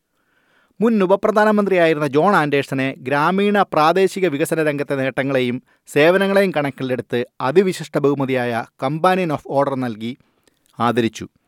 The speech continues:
കോവിഡ് സമയത്തെ സ്തുത്യർഹ സേവനത്തിന് മുൻ ചീഫ് മെഡിക്കൽ ഓഫീസർ ബ്രണ്ടൻ മർഫി, ക്യൂൻസ്ലാൻഡ് ഗവർണർ ജാനറ്റ് ഹങ്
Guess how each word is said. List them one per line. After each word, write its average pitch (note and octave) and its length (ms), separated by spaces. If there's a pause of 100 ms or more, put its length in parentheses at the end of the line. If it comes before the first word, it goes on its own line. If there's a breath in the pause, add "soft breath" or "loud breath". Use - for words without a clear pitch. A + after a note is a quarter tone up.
(680)
കോവിഡ് D3+ 300
സമയത്തെ D#3 440
സ്തുത്യർഹ E3 600
സേവനത്തിന് C#3 880
മുൻ D#3 140
ചീഫ് - 320
മെഡിക്കൽ C#3 320
ഓഫീസർ C3 420
ബ്രണ്ടൻ D3 500
മർഫി, F#3 420 (520)
ക്യൂൻസ്ലാൻഡ് F#3 480
ഗവർണർ C#3 460
ജാനറ്റ് D#3 600
ഹങ് A#2+ 140